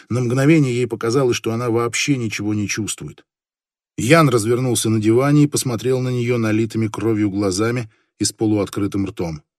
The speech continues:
"Че ты там стоишь?" просипел он. Ее сердце заколотилось. "Потому что мои сыновья мертвы, а ты просто лежишь и дрыхнешь". "Просто так",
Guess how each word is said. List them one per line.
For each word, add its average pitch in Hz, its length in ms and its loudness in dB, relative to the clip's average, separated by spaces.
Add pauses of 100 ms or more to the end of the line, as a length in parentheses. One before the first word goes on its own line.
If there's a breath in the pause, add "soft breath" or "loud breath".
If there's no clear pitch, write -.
(880)
"Че 170 360 2
ты 156 100 2
там 131 200 2
стоишь?" 135 640 0 (180)
просипел 101 460 -4
он. 80 200 -8 (720)
Ее 101 240 -4
сердце 101 380 -2
заколотилось. 95 760 -6 (720)
"Потому - 280 -12
что - 160 -8
мои 82 200 -8
сыновья 78 500 -6
мертвы, 73 520 -14 (460)
а - 120 -12
ты 98 100 -6
просто 104 460 -4
лежишь 95 420 -2
и - 40 -12
дрыхнешь". - 540 -10 (1300)
"Просто 139 340 -2
так", 110 360 -4